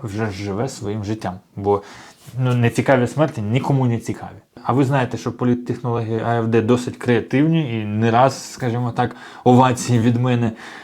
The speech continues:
е, і, е, похвалу отримували за, ну, ті находки, котрі вони роблять. І ось, ось ця конспірологія насправді працює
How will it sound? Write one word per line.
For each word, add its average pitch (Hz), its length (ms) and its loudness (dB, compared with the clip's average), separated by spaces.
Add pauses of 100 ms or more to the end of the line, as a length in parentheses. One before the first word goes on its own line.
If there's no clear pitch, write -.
(140)
е, 117 240 2
і, 113 340 2
е, 107 560 0
похвалу 120 600 4
отримували 113 640 0
за, 107 320 2
ну, 123 140 -2 (240)
ті - 120 -6
находки, 110 480 -2
котрі - 280 -8
вони 104 240 -6
роблять. 104 380 -8 (240)
І 185 220 8
ось, 143 400 6
ось - 160 -6
ця 127 120 0
конспірологія 143 760 2
насправді 135 520 -2
працює 120 600 2